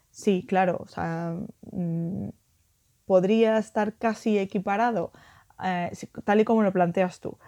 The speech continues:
podría estar casi equiparado al precio de una sesión de consultoría. Lo que pasa es que no puede ser igual. ¿Por qué? Porque en la sesión de consul-, de consultoría estáis a la par, o sea, están las dos personas al mismo tiempo,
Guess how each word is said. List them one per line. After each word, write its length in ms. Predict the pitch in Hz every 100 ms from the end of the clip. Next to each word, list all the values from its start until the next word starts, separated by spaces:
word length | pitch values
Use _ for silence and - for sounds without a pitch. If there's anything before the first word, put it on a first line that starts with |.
| _
podría 260 | - 180 202
estar 280 | 202 208 202
casi 300 | 208 - 202
equiparado 600 | 190 190 190 226 220 -
al 240 | 180 175
precio 460 | 170 214 220 185 175
de 180 | 175 170
una 240 | 170 175
sesión 360 | 180 185 175 175
de 100 | 175
consultoría. 840 | 175 - 185 180 185 254 269 403 -
Lo 120 | 185
que 120 | 196
pasa 180 | 180 185
es 100 | -
que 120 | 208
no 100 | 202
puede 220 | 220 180
ser 200 | 180 170
igual. 360 | 165 190 190 -
¿Por 200 | 175 170
qué? 220 | 202 - _ - _
Porque 360 | - 180 190 185
en 100 | 190
la 120 | 180
sesión 300 | 180 175 185
de 60 | 185
consul-, 460 | 208 196 208 190 -
de 300 | - 208 196
consultoría 760 | 196 190 196 190 202 208 240 247
estáis 600 | 190 - 185 190 233 - - - _
a 80 | 185
la 160 | 170 170
par, 280 | 190 170 -
o 40 |
sea, 120 | - -
están 320 | - 180 180
las 280 | 190 175 180
dos 200 | 220 226
personas 500 | - 214 220 220 226 -
al 120 | 175
mismo 360 | 180 202 202 190
tiempo, 500 | 202 196 196 214